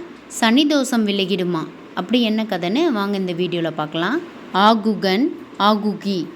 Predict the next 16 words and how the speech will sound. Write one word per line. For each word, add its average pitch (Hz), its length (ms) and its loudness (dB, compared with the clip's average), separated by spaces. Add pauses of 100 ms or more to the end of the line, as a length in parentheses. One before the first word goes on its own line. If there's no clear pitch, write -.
(240)
என்ற 185 500 0
வேட 262 320 8
தம்பதியர் 208 720 4 (340)
காட்டில் 254 540 6
உள்ள 214 220 6
குகை 214 360 2
ஒன்றில் 220 480 4 (360)
வசித்தனர். 226 760 4 (120)
அவ்வழியே 302 540 8
வந்த 247 280 2
துறவி 240 440 2
ஒருவரை 196 500 4 (260)
அவர்கள் 269 580 8
உபசரித்தனர். 220 880 2 (360)
இரவாகி 320 680 6
விட்டதால் 233 540 4